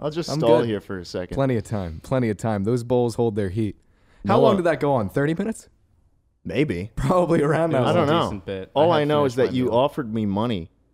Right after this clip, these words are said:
Speaker 1: to eat
Speaker 2: I did.
Speaker 1: your food.
Speaker 2: I got up to eighty bucks. I said,
Speaker 1: You
Speaker 2: "I will."
Speaker 1: did.
Speaker 2: I said, "I will pay you eighty dollars to take a sip of this ramen
Speaker 1: And I didn't
Speaker 2: right
Speaker 1: want
Speaker 2: now."
Speaker 1: to because I don't eat poor people food.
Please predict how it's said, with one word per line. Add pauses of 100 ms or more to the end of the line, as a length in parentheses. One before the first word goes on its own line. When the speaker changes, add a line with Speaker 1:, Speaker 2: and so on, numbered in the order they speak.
Speaker 1:
to
eat
Speaker 2:
I
did.
Speaker 1:
your
food.
Speaker 2:
I
got
up
to
eighty
bucks. (140)
I
said,
Speaker 1:
You
Speaker 2:
"I
will."
Speaker 1:
did.
Speaker 2:
I
said,
"I
will
pay
you
eighty
dollars
to
take
a
sip
of
this
ramen
Speaker 1:
And
I
didn't
Speaker 2:
right
Speaker 1:
want
Speaker 2:
now."
Speaker 1:
to (120)
because
I
don't
eat
poor
people
food.